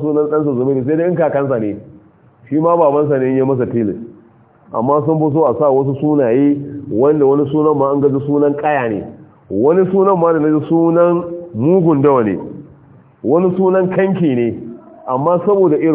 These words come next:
wannan, to yana da kyau mu san gudunmawar da Az-Zubair bin Al-Awwam ya ba musulunci, kuma mu dinga sa wa ƴaƴayenmu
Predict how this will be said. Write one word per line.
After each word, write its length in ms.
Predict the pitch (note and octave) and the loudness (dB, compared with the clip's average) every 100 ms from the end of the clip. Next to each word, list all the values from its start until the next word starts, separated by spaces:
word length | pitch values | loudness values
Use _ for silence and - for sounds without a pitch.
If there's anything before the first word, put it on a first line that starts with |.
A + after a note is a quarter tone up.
| C3+ | 2
wannan, 360 | A2+ G#2 F#2 - - - | 0 -2 -4 -10 -20 -8
to 80 | - C#3 | 0 2
yana 260 | F#3 G#3 | 4 4
da 100 | F3+ | 2
kyau 240 | D#3 F3 E3 | 2 2 2
mu 100 | D3 C#3 | 0 2
san 220 | E3 E3 | 0 0
gudunmawar 680 | B2+ F#3+ F#3 E3+ D#3+ D#3+ D3 | 2 2 2 2 2 4 4
da 80 | C#3 C#3+ C#3 | 0 0 -2
Az-Zubair 600 | A2 A#2 B2 E3 E3+ D3 | 0 0 0 2 2 0
bin 140 | C#3 C#3+ | 0 0
Al-Awwam 960 | C#3 B2+ A#2 C3 C#3 B2 F2+ D#2+ - | 0 0 0 2 2 0 -4 -8 -8
ya 140 | G#2 C3+ | -2 2
ba 140 | D3+ C#3+ | 2 2
musulunci, 420 | C3 C#3+ C#3 B2+ | 0 0 0 -2
kuma 220 | B2 C#3 | -2 0
mu 100 | C3 | 2
dinga 220 | B2+ B2+ A2+ | 2 2 0
sa 140 | B2+ | 2
wa 120 | B2 A#2 - | 2 0 0
ƴaƴayenmu 1000 | C#3+ D3+ D#3 D3 B2 A2 A#2 B2 A#2 | 2 2 2 0 2 2 2 2 0